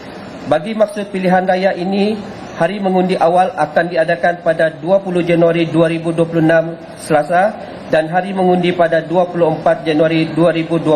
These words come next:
puluh enam, Sabtu. Pusat-pusat mengundi akan dimaklumkan seperti di borang lapan, iaitu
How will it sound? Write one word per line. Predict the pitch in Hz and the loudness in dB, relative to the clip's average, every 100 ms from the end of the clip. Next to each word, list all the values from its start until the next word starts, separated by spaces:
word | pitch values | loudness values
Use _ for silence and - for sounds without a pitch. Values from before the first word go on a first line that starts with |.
| 147 | 2
puluh | 156 | 4
enam, | 151 156 151 | 4 4 0
Sabtu. | - - - - 120 - - - - - - - | -2 -2 -2 -2 -4 -4 -12 -14 -14 -14 -16 -8
Pusat-pusat | - 165 202 196 202 185 | -2 0 0 0 -2 0
mengundi | 190 190 190 220 | 0 2 2 0
akan | - 185 | 2 0
dimaklumkan | 180 180 175 190 175 - 196 196 | 0 -2 -2 -2 -2 0 0 -2
seperti | 170 170 190 165 | -6 -2 -2 0
di | |
borang | 160 156 160 160 | 2 4 4 2
lapan, | 151 - 180 220 - | 2 2 0 -2 -6
iaitu | 143 151 151 175 175 | -2 0 0 -2 -2